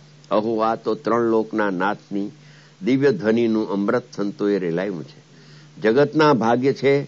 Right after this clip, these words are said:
કે આવી વાણી રહી ગઈ. આહા, આવી વાણીનો યોગ થયો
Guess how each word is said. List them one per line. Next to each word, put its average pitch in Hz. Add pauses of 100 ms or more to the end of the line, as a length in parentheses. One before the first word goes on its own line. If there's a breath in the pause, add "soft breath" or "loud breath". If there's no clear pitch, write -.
(420 soft breath)
કે 117
આવી 120
વાણી 117
રહી 92
ગઈ. 92 (460 soft breath)
આહા, 98
આવી 117
વાણીનો 139
યોગ 139
થયો 139